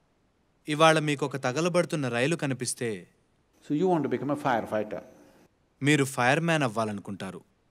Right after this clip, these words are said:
Speaker 1: రేపు ఇంకోటి చూస్తే అది అవ్వాలంటారు. ఇలా రియాక్ట్ అయ్యి ఒక ఎమోషన్‌తో మీరేదో అవ్వాలనుకుంటారు.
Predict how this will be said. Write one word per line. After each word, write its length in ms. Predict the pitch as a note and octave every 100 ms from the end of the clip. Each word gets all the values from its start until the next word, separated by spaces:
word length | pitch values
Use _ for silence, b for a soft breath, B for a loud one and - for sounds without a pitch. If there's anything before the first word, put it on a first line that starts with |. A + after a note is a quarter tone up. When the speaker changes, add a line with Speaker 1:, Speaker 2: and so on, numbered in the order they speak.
| _ _ _ -
Speaker 1:
రేపు 280 | D#3 E3+ D#3+
ఇంకోటి 460 | D3 C#3+ F#3+ F#3 -
చూస్తే 540 | C3 - C#3 A#2+ F2+ - _ _ _ _ _ _ _ _ -
అది 260 | C3 C#3+ G3+
అవ్వాలంటారు. 680 | D3+ C#3 B2 G#2 G#2 F2 D#2 _ _ _ _ _ _ _ -
ఇలా 280 | D3+ D3+ D#3
రియాక్ట్ 480 | C3+ B2 D3 F3+ -
అయ్యి 400 | C#3+ A#2+ A#2+ A#2
ఒక 260 | G#2+ A#2+ A#2+
ఎమోషన్‌తో 720 | A2 C#3 E3 D#3 C3+ C3+ B2
మీరేదో 540 | G#2+ G#2+ G#2+ B2 E3
అవ్వాలనుకుంటారు. 960 | D3+ G#2+ B2+ A#2+ G#2 G#2 G2 G2+ F2